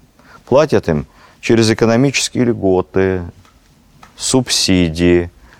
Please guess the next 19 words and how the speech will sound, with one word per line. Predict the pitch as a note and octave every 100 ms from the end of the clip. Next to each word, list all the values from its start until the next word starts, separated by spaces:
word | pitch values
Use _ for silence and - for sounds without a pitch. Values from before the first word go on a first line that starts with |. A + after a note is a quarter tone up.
| _ -
льготные | F#2 F2+ B2 C#3 D3 C#3
цены | B2 C#3 C3+ C3
на | A#2+ A#2+ A#2+ A#2 - - - _
нефть, | F#2 G#2+ B2 A2+ E2+
газ. | D#2+ F2+ F2 E2+ - - - -
Сначала | A#2+ A2+ C#3 B2
дадут | G#2+ A#2+ C3+ D3
кредит | - G#2 F#2+ F2 D#2+ - _ _ _ _ -
на | F#2+
закупку | F#2 G2 A2 F2 F#2+
какого-нибудь | D#2+ F#2 F2+ -
оборудования, | - D#2+ F#2 F2+ D#2 C#2+ D2 B1 - - - - -
строительство | - G2+ G2+ E2+ E2+ - F2
атомной | - F2+ E2+ D#2 D#2+
станции | - E2+ D2+ D2 - C2+ - - _
или | F#2+ F2+ D#2+ -
оборудование | - E2+ A2+ G#2+ G2 G2+ G2
военной | G2 G2+ F#2+ G2+
базы, | F2+ D#2+ C#2+ -